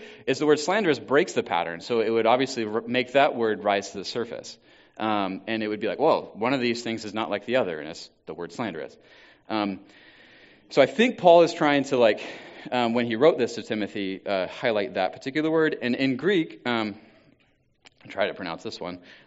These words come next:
Uh, the word slanderous is diaboloi, diaboloi, where we get, uh, diabolo, or the devil.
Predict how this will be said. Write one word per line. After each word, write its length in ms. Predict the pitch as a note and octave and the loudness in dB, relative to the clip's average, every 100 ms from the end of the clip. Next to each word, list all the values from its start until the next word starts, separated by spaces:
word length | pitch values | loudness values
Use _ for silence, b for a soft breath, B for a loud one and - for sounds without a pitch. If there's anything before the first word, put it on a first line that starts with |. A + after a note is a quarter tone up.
| - | 0
Uh, 440 | A#2 A2 G#2 G2+ - - - | 4 6 4 2 0 -10 -4
the 120 | C3 | 2
word 200 | C#3 C#3 | 2 2
slanderous 500 | D3+ C#3+ D3 C3+ B2+ | 2 2 4 2 2
is 240 | A2 G#2 | -6 -8
diaboloi, 800 | - A2+ A2 A2+ G#2+ F#2+ D#2+ - - _ | -6 2 4 4 2 -4 -6 -10 -14 _
diaboloi, 580 | - G2+ G#2 G2 D#2+ C#2+ | -4 0 0 0 -4 -6
where 140 | F2+ F2 | -6 -8
we 120 | F2 | -8
get, 280 | F2 E2+ - | -8 -8 -10
uh, 180 | E2+ | -10
diabolo, 580 | E2+ F#2+ G#2+ F#2+ C#2 G1+ - - | -6 0 0 0 -6 -8 -12 -10
or 720 | G2 F#2+ F#2+ F2+ F2 E2 E2 | -4 -2 -2 -4 -6 -8 -12
the 80 | - | -8
devil. 380 | F#2+ F#2+ D2 - | -6 -4 -6 -14